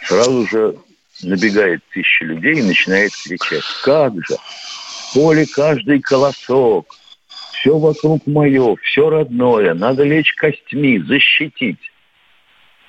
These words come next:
А кто-нибудь задавался вопросом: "Ребята, а вообще-то вы, э, что-нибудь людям, вот, которые подрастают,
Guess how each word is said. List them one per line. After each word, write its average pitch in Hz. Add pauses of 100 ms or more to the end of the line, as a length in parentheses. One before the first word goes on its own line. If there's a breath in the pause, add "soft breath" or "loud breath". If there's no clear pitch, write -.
(600)
А 113 (120)
кто-нибудь 135
задавался 131
вопросом: 85 (440)
"Ребята, 104 (600)
а 92 (140)
вообще-то 117
вы, 120
э, 90 (340)
что-нибудь 123
людям, 90 (180)
вот, 78
которые 107
подрастают, 113